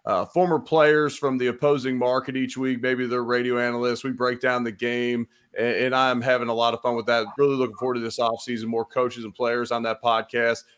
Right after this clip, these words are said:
get some former guys, uh, like these guys on the podcast as well. But that's been a lot of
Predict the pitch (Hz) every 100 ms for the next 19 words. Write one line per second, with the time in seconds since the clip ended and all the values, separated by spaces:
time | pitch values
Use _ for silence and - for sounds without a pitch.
0 | _ 143 - 113 135 127 123 120 120 120
1 | 117 - _ - 107 104 98 95 117 -
2 | 131 120 117 110 110 113 110 - 113 110
3 | 117 110 107 110 98 117 113 113 104 117
4 | - _ _ - 143 - 143 127 127